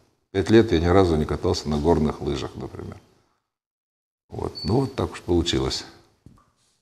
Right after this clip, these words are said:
Говорят, в определенном возрасте на горных лыжах нужно переставать ката-, кататься и начинать на беговых. Ну, я с этим могу поспорить. В любом случае,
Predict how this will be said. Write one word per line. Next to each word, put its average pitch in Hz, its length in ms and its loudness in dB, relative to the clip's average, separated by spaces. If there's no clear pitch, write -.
Говорят, 92 380 4
в 95 60 2
определенном 92 520 6
возрасте 87 420 4
на 87 120 0
горных 87 380 2
лыжах 80 260 0
нужно 82 220 0
переставать 92 640 2
ката-, - 400 -2
кататься 76 480 0
и - 20 0
начинать 78 540 -2
на 80 100 -6
беговых. 90 600 4
Ну, 117 380 0
я 90 160 0
с - 120 -2
этим 82 240 2
могу 82 240 4
поспорить. 98 560 4
В 82 40 0
любом 85 280 4
случае, 98 480 4